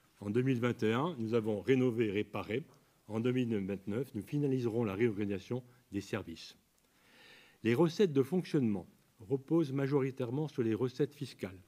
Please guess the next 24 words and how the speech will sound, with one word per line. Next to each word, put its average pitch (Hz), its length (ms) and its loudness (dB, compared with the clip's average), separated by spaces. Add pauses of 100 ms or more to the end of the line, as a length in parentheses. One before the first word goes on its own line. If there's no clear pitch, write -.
(540)
Elles 104 80 -10
représentent 117 520 0
soixante-quinze 131 600 -2
pour 110 180 -10
cent 127 160 -4
du 95 140 -4
total 120 400 -2
des 92 200 -4
autres 123 220 -4
recettes, 98 500 -6 (1700)
proviennent 139 560 4
des 113 140 0
dotations 131 580 -2
et 120 80 -2
participations 123 920 -6 (120)
et 107 100 -6
des 110 100 2
produits 123 500 -2
des 120 140 -2
services. 101 600 -8 (640)
Pour 117 160 0
deux 139 100 4
mille 180 200 4
vingt-deux, 117 440 2